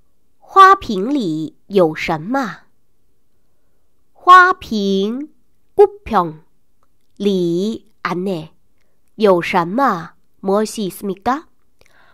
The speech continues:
花瓶里有什么? 꽃병에 무엇이 있습니까? 여기서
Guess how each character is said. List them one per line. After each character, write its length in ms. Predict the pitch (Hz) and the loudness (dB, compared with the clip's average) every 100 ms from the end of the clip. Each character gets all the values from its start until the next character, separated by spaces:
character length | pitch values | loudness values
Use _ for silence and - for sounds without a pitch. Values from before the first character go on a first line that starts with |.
| _ | _
花 340 | _ - 392 392 | _ 4 8 6
瓶 300 | 392 208 220 | 4 -6 -4
里 460 | 285 190 160 - - | -4 -4 -4 -8 0
有 240 | 202 170 | 2 2
什 260 | - 170 160 | 0 -4 -4
么? 420 | 240 247 160 - _ _ _ _ _ _ - | -4 -6 -8 -20 _ _ _ _ _ _ -10
꽃 160 | 370 | -6
병 240 | - 359 359 | -2 0 0
에 180 | 381 427 | -4 -6
무 260 | 190 190 | -4 -4
엇 160 | 214 - | -4 -6
이 140 | 214 | -10
있 20 | 175 | -10
습 160 | - | -10
니 100 | 190 - | -10 -4
까? 240 | 277 370 _ _ _ _ _ _ _ _ _ _ | -4 -4 _ _ _ _ _ _ _ _ _ _
여 120 | 208 220 | -6 -6
기 160 | 254 | -4
서 120 | 247 | -6